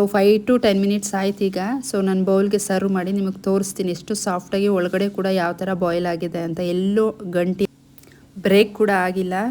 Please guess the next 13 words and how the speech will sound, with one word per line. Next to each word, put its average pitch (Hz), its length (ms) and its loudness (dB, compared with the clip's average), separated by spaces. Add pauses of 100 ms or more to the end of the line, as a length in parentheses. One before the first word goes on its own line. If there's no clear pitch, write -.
(480)
So - 80 -8 (120)
ಅಷ್ಟು 190 280 -6
ಚೆನ್ನಾಗಿ 196 320 0
ಬಂತು 190 320 -4
ಸಾಫ್ಟಾಗಿ. 185 600 -2 (560)
ಆ, 202 140 -2
ನೋಡಿ 196 160 2 (120)
ಈಗ 208 100 -4 (320)
ಸ್ಪೂನ್ 220 360 2
ಸಹಾಯದಿಂದ 196 500 0 (100)
ನಾನು 185 200 -2 (280)
ಕಟ್ 175 240 -6
ಮಾಡ್ತಿದ್ದೀನಿ. 185 500 -4